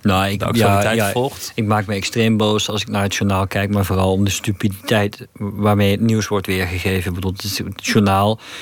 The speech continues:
Speaker 1: wat ooit gewoon het eikpunt was waar het gaat over het nieuws, is echt gereduceerd tot,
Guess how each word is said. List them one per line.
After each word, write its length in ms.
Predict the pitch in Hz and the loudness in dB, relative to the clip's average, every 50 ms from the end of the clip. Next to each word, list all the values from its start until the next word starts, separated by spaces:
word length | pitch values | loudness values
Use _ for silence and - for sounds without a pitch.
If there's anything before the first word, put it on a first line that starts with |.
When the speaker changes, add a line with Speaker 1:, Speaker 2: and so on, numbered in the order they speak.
| - - - - - | -16 -18 -16 -12 -8
Speaker 1:
wat 140 | 98 95 | -6 -4
ooit 260 | - 101 101 98 95 - | -2 0 0 0 -2 -4
gewoon 460 | - - 98 95 92 92 92 90 87 - - _ _ - - - | -4 0 0 2 2 2 2 0 -2 -6 -12 _ _ -20 -12 -6
het 200 | - 104 95 - | -6 -6 -4 -4
eikpunt 520 | - 107 107 107 - - 113 104 101 92 | -2 0 0 0 0 2 2 2 2 2
was 240 | - 104 101 95 - | 0 -2 -2 -2 -2
waar 120 | - 101 | -2 -2
het 120 | 95 95 - | -2 -2 -2
gaat 220 | - 104 95 107 | -2 -2 -2 0
over 180 | 101 95 90 98 | -2 -2 -2 -2
het 100 | 95 92 | -2 0
nieuws, 260 | 101 101 104 98 92 | 2 2 2 0 0
is 60 | 104 | 0
echt 160 | 104 101 - | -2 -2 -2
gereduceerd 680 | - - 104 101 98 95 95 - - 107 101 101 - | -2 0 0 2 2 2 0 -2 0 0 0 0 0
tot, 280 | - - 95 - - - | -4 -8 -8 -8 -10 -14